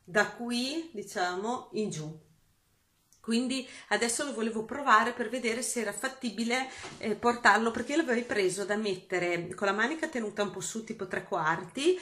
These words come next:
abbinargli un bel gioiello, collana gioiello così, e abbinarci anche una cintura che ho a casa stretta in vita di pelle,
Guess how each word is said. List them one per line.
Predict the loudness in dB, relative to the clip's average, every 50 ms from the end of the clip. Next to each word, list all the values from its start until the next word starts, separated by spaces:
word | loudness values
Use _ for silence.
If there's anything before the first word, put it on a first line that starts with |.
| -4 -12 -8 0
abbinargli | 0 2 2 4 4 6 4 4 4 4
un | 2 2 2 4
bel | 4 6 6 6 6 4 2 2 0
gioiello, | 2 4 4 6 6 6 6 6 8 6 6 6 6 4 4 4 4 4 2 0 0 0
collana | 0 2 4 4 4 2 0 0
gioiello | 0 2 2 2 4 2 2 2 0 -4 -2
così, | 2 2 2 2 2 -2 -4 -4 -8 -12 -16 -16 -16 -14
e | -6 -2 0 0 0 2
abbinarci | 0 0 2 4 6 6 6 4 4 2 0 0
anche | 2 2 0 0 -4 -6
una | -2 -2 -2 -2
cintura | -2 -4 -6 -6 -4 -4 -4 -2 2 4 6 6 6 4 2
che | 2 0
ho | 2 2
a | 0 0 -2
casa | 4 6 8 8 8 4 0 0 0 0
stretta | -2 -6 -4 -4 -4 -4 -2 -4
in | -2 -2 0
vita | -2 -4 -4 0 2 2 2
di | 2 0 -6 -8 -6 -2
pelle, | 0 0 0 0 0 0 0 0 -2